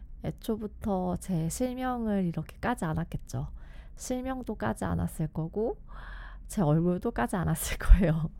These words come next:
네. 약간 저는 이 방송을 만듦에 있어서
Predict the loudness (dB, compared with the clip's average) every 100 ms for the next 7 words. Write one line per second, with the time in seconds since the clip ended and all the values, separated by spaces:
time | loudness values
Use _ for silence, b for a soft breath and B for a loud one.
0 | -14 -6 -4 -4 -6 B B B B -8
1 | -2 2 2 2 -2 -2 0 2 2 0
2 | 0 2 0 2 2 2 2 2 0 -2
3 | -2 0 2 2 0 0 2 2 2 0
4 | 0 -4 -6 -4 0 0 0